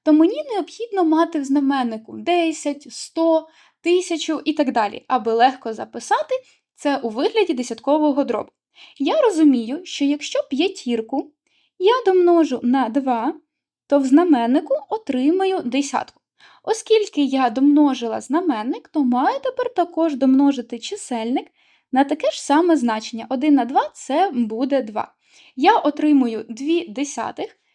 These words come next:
і дві десятих я записую як нуль цілих дві десятих, як не дивно. Сподіваюся, що це зрозуміло.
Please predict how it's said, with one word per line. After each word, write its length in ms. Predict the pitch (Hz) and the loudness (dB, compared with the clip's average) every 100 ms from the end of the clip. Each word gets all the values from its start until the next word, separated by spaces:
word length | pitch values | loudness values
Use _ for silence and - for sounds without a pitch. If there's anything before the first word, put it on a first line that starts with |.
| _ _ _ _ - | _ _ _ _ -2
і 80 | 359 | 0
дві 220 | 339 370 | 4 4
десятих 640 | 285 262 233 233 392 415 | 2 0 -2 -2 -4 -4
я 60 | 508 | -4
записую 720 | 494 508 494 539 - 494 453 277 | -4 -2 -2 -2 -4 -2 -2 -4
як 360 | 240 233 240 - | 0 0 0 2
нуль 280 | 269 247 | 4 4
цілих 580 | 220 - - 240 381 - 247 | -2 -12 -8 -4 -4 -6 -10
дві 280 | 220 220 | -10 -8
десятих, 520 | 220 359 640 659 381 247 | -4 -4 -2 0 0 0
як 160 | 233 | -2
не 120 | 247 | -2
дивно. 320 | 226 214 190 - - _ - - | 0 -2 -2 -14 -20 _ -20 -20
Сподіваюся, 720 | - - 320 269 226 370 - | -10 -2 0 4 4 2 0
що 160 | 587 359 | -6 -6
це 260 | - 277 339 | -2 0 0
зрозуміло. 640 | 240 247 262 269 233 120 | 0 0 2 2 0 -8